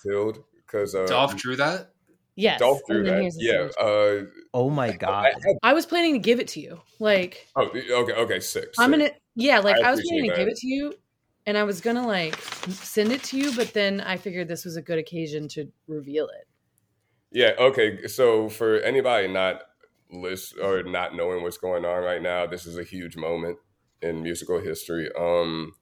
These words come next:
Speaker 1: so I interviewed Young Dolph about, like, four or five times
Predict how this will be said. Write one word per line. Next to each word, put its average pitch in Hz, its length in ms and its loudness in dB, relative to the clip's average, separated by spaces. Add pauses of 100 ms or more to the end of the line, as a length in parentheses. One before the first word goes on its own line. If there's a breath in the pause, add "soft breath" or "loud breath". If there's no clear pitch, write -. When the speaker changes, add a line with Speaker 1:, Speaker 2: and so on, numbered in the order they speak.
(540)
Speaker 1:
so 95 560 0 (280)
I 120 140 2
interviewed 107 460 -2
Young 92 260 -4
Dolph 90 260 -2
about, 82 360 -4
like, 78 280 -6
four 87 280 -4
or 82 40 -10
five 82 300 -6
times 82 600 -8